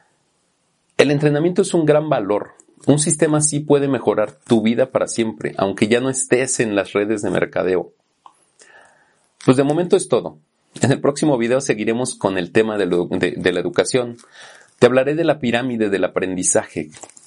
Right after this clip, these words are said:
la educación que cambia vidas. Para que realmente sea efectiva, se debe ganar en cuatro sentidos: el mental, el espiritual, el emocional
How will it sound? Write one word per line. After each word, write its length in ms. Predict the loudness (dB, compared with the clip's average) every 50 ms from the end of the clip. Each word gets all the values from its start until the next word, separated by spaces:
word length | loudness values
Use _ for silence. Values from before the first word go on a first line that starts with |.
| -20 -20 -20 -8 _
la 260 | 0 2 2 2 2
educación 520 | 0 -2 -2 0 -2 0 0 -2 -2 -2
que 120 | -4 -4 -2
cambia 280 | -2 -2 0 0 -2
vidas. 360 | -2 -2 0 0 -2 -2 -4 0
Para 260 | 2 2 2 2 0
que 100 | -2 -2
realmente 600 | 0 0 0 0 0 -2 -4 -4 -2 0 0 -2 0
sea 260 | 0 0 0 0 0
efectiva, 640 | -2 -6 -10 -6 0 0 2 2 2 0 -2 -8 _ -20 -20 -20 -18 -20 -6
se 220 | -2 0 2 2 2
debe 240 | 2 0 0 0 0
ganar 320 | -2 -2 -2 -2 -2 -2
en 100 | -2 -4
cuatro 340 | -2 0 0 0 0 -4 -4
sentidos: 760 | -4 -6 -6 -4 -2 -2 0 0 -2 -4 -4 -6 -8 -8 -10 -14 -20 _ _ _ _
el 140 | -2 0 0
mental, 520 | 0 0 -2 2 2 2 2 2 -4 -14 -12 -8
el 140 | -6 -6 -4
espiritual, 720 | -6 -4 -4 -2 -2 -2 -2 0 0 0 2 0 -4 -10 -16 _ _ _ -4
el 120 | -2 -2
emocional 680 | 0 -2 -4 -2 -2 -2 0 0 -2 -4 -4 -6 -12